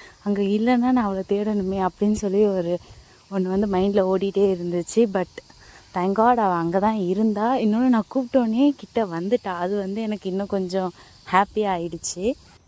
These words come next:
தானத்திலே மிக சிறந்த தானம் அன்னதானம்னு சொல்லுவாங்க. அதை மனுஷங்களுக்கு மட்டும் கொடுத்து நம்ம சந்தோஷப்படாம, இந்த மாதிரி வாயில்லா ஜீவனுக்கும் கொடுத்து நம்ம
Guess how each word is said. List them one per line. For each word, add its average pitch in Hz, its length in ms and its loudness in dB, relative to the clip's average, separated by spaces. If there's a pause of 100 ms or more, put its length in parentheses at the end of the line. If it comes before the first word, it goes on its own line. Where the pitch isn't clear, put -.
(540)
தானத்திலே 247 760 2
மிக 220 280 2
சிறந்த 220 460 0
தானம் 196 480 -4
அன்னதானம்னு 180 760 -2
சொல்லுவாங்க. 156 580 -4
அதை 180 320 -2
மனுஷங்களுக்கு 233 960 2
மட்டும் 196 380 -4
கொடுத்து 208 400 -4
நம்ம 175 300 -2 (580)
சந்தோஷப்படாம, 196 1040 2
இந்த 220 300 0
மாதிரி 233 360 2
வாயில்லா 220 720 2
ஜீவனுக்கும் 208 500 -2
கொடுத்து 196 400 -4 (400)
நம்ம 175 220 -2